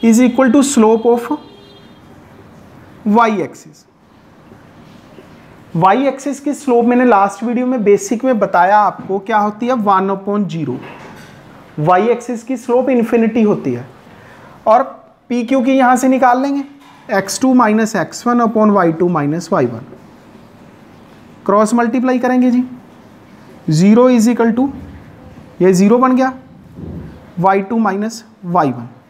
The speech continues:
means वाई टू is equal to वाई वन।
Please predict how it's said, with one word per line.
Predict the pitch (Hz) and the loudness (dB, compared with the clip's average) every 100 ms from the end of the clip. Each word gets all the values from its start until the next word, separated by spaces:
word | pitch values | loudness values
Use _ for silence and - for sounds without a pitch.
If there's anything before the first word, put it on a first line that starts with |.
| _ _ _ - - - - - - - - - - - - - - | _ _ _ -20 -20 -20 -20 -20 -20 -20 -20 -20 -20 -20 -20 -14 -2
means | 196 240 233 | 2 4 4
वाई | 220 190 | 2 2
टू | 202 254 254 | -2 -4 -4
is | 220 | -4
equal | 247 240 226 | -6 -4 -2
to | 277 320 - - - - - - - - - - - - - - - - - 165 | -4 -6 -14 -20 -20 -20 -20 -20 -20 -20 -20 -20 -20 -20 -20 -20 -20 -20 -10 -4
वाई | 180 185 | 0 0
वन। | 139 117 | 0 -8